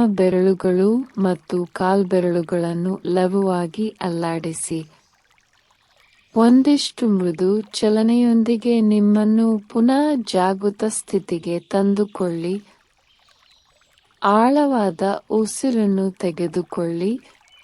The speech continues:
ಮತ್ತು ನಿಧಾನವಾಗಿ ಉಸಿರಾಡಿ. ಮತ್ತೊಂದು ನಿಧಾನ, ಆಳವಾದ ಉಸಿರನ್ನು ಒಳಗೆ ತೆಗೆದುಕೊಳ್ಳಿ.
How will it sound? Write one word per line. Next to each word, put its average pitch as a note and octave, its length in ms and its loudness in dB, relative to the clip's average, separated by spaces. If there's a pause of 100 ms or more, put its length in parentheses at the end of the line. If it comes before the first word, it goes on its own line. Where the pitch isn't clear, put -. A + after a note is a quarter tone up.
(1000)
ಮತ್ತು G3 460 2
ನಿಧಾನವಾಗಿ G3 1300 0 (140)
ಉಸಿರಾಡಿ. F3+ 880 -2 (1500)
ಮತ್ತೊಂದು A3+ 580 2
ನಿಧಾನ, G3+ 600 0 (400)
ಆಳವಾದ G#3 720 0 (220)
ಉಸಿರನ್ನು A#3 800 0
ಒಳಗೆ G#3 560 0
ತೆಗೆದುಕೊಳ್ಳಿ. F3 1040 -6